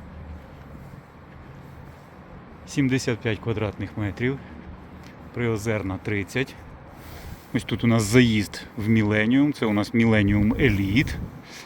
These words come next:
Четверта черга Міленіума. І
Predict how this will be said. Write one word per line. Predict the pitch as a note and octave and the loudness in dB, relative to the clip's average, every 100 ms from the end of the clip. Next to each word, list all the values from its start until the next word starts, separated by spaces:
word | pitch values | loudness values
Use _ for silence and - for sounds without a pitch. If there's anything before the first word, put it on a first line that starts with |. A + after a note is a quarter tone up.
| - - - | -18 -20 -8
Четверта | - C3+ C3 A#2 G2+ C3 | 0 2 6 6 6 0
черга | - D3+ D3+ D#3 | 4 4 6 4
Міленіума. | D3 D3 D3 D3 C#3+ C#3+ C#3 B2+ - - - - - - | 6 6 8 8 10 10 8 4 -2 -14 -14 -12 -10 -6
І | C#3+ D#3 | -2 0